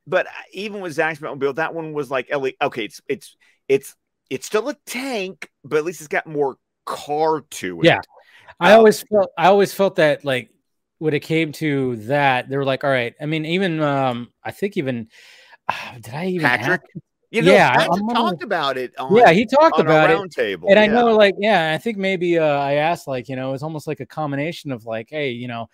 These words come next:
Speaker 2: you had the Tumbler that was the previous. It's like, all right, so you wanna make, like, yeah, you still wanted to make it, like, almost like a tank, but you wanna make it more car-like. And maybe that was, like, you know, I'm trying to remember exactly what he said about it, but,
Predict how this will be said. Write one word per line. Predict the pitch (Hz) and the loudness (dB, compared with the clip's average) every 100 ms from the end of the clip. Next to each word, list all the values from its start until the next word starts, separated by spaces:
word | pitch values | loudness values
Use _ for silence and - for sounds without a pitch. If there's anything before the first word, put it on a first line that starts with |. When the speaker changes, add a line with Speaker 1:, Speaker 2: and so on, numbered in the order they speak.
| _ | _
Speaker 2:
you | - | -10
had | 139 | -8
the | |
Tumbler | - - 220 214 202 196 | -10 -2 0 0 0 2
that | 165 | 2
was | 147 | -2
the | 139 | -8
previous. | - 165 170 143 143 131 - _ - - _ | -10 -4 -4 -2 -2 -4 -6 _ -20 -20 _
It's | 156 139 | -8 -4
like, | 139 160 | -6 -2
all | |
right, | 147 131 | 0 -2
so | - | -2
you | 143 156 | -4 -2
wanna | 170 | -2
make, | 151 143 151 151 | -4 -4 -4 -4
like, | 143 131 | -4 -2
yeah, | 196 | 0
you | 156 135 | 0 0
still | - 254 | -2 0
wanted | 233 208 175 | 2 0 -2
to | 143 | -6
make | 160 160 156 | -6 -4 -4
it, | 139 - - | -4 -6 -14
like, | 127 127 - _ 113 _ _ | -6 -6 -8 _ _ _ _
almost | - 196 175 - | -2 0 0 0
like | 160 113 | -4 -4
a | |
tank, | - - 220 180 151 | -10 -4 0 0 0
but | - | -4
you | 131 | -4
wanna | 151 143 | -2 0
make | 135 135 | -2 -4
it | 123 | -6
more | 127 120 | -6 -8
car-like. | - 175 170 131 107 104 | -2 4 4 4 0 -6
And | 113 | -8
maybe | 127 151 143 | -6 -4 -2
that | 135 | -2
was, | 131 | -4
like, | 120 123 | -6 -8
you | 135 131 | -6 -8
know, | 113 | -8
I'm | 113 _ - - | -12 _ -20 -2
trying | - 214 | 4 4
to | |
remember | 151 156 147 | 4 2 0
exactly | 131 143 143 139 | -2 2 0 0
what | 120 | -4
he | 110 | -4
said | - 156 143 | -6 -2 -2
about | 107 110 104 | -2 -8 -8
it, | 110 - | -12 -14
but, | 107 | -14